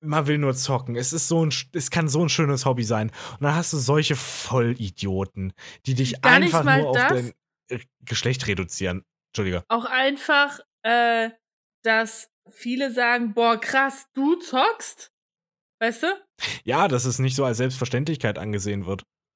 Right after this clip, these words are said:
Speaker 2: Wo ich mir denke, äh, ja, so ungewöhnlich ist das tatsächlich gar nicht.
Speaker 1: Nö, ist es nicht.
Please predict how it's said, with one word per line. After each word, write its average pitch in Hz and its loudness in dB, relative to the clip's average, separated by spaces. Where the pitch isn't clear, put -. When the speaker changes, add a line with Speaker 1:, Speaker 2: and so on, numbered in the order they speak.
Speaker 2:
Wo 226 -2
ich - 0
mir 254 0
denke, 240 0
äh, 226 0
ja, 220 0
so 220 0
ungewöhnlich 240 -2
ist 247 -6
das 254 0
tatsächlich 196 -4
gar 180 0
nicht. 175 -4
Speaker 1:
Nö, 156 4
ist 147 0
es 98 -2
nicht. 98 -4